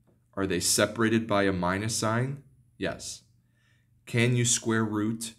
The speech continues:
both terms evenly? Yes. So this is, in fact, a difference of squares. Okay, it satisfies those three, uh, items. Now let's take the square root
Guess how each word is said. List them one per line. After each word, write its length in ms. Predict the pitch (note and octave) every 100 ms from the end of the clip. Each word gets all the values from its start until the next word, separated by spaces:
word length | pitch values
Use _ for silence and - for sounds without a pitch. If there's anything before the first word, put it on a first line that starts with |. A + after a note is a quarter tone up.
| -
both 420 | F#2+ G2+ G2+ -
terms 580 | - G2+ A2 C#3+ E3 - G#2
evenly? 680 | G2+ A#2+ A#2+ C#3 D#3+ E3+ - _ _ _
Yes. 500 | - F2+ - - - - _ _ _ _ _ _ _
So 180 | - G#2
this 260 | G2+ A2+ A2+
is, 180 | A2 A2+
in 120 | G#2
fact, 480 | - F2+ F2+ F2+ - F2+
a 160 | F2+
difference 500 | F2 F2 E2 E2+ D#2+
of 120 | E2
squares. 560 | - - - - - - _ _ _
Okay, 160 | - F#2+
it 160 | G2
satisfies 720 | - F#2 F2+ F#2+ - F2 F2+ -
those 260 | E2 -
three, 580 | - - F#2+ F2+ F2+ - - _ _ _
uh, 160 | D#2+ D#2+ -
items. 560 | E2 - - - - _ _ _ _ _ _ -
Now 240 | G2 G#2
let's 240 | D3 E3+ -
take 240 | B2+ A#2+
the 60 | -
square 500 | - - - G#2 A#2+
root 360 | A2+ G#2+ A2+